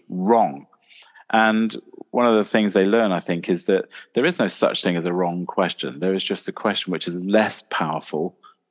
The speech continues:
than perhaps a follow-up question you can, you can ask. So, for example, if I'm speaking to somebody and I sense that they, they would like to take the action that we're talking about, but they're perhaps lacking in some confidence and that,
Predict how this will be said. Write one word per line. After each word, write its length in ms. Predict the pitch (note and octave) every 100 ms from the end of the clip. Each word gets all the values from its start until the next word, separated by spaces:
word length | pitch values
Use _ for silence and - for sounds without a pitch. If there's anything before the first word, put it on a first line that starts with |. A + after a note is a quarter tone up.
| -
than 200 | G2+ F#2
perhaps 360 | F2+ F2 -
a 40 | F#2
follow-up 420 | A2 F#2 F#2 -
question 400 | - E2+ - F2
you 140 | F2
can, 320 | - F2 F2 -
you 160 | - E2+
can 160 | - F#2+
ask. 440 | B2+ F2+ D#2 - - - - - _
So, 200 | - C3
for 140 | -
example, 460 | C3+ B2+ D3 - B2+
if 120 | A#2
I'm 140 | A#2+
speaking 420 | A2 - C3 A#2 G2
to 100 | G2
somebody 540 | - G#2 G2 F#2 F#2+
and 140 | F#2 F#2+
I 60 |
sense 440 | F#2 - G#2+ F2 -
that 180 | F#2
they, 180 | G2+ G2 - - -
they 120 | C3+
would 200 | C#3+ D3+
like 300 | D#3+ F3+ C#3+
to 100 | -
take 360 | - G2+ F#2
the 100 | -
action 360 | F#2 - - F#2+
that 80 | E2+
we're 100 | E2
talking 340 | - F2+ F#2
about, 260 | D#2+ F2+ -
but 80 | F#2+
they're 80 |
perhaps 420 | G2+ G2+ A#2+ - - - - -
lacking 480 | G#2+ A2+ G#2+ - G#2
in 140 | G#2
some 200 | F#2+ G2
confidence 640 | F#2 G#2+ G#2 - G2+ G#2 -
and 120 | F#2
that, 180 | F#2+ -